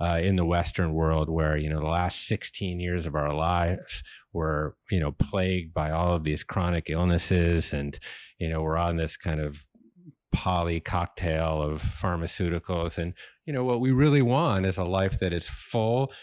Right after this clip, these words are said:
and thriving. And then, you know, to, to compress that, that, that, uh, period of,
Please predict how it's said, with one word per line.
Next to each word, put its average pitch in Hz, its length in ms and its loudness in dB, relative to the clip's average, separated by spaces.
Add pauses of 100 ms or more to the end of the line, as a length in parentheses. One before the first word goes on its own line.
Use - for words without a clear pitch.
(120)
and 95 220 0
thriving. 104 640 2
And 110 160 4
then, 107 240 4
you 113 140 4
know, 98 220 4
to, 98 380 0 (220)
to 117 140 2
compress 104 640 2
that, 87 320 2 (440)
that, 87 280 4 (400)
that, 87 320 -2 (260)
uh, 76 300 0 (100)
period 92 760 4
of, 80 420 0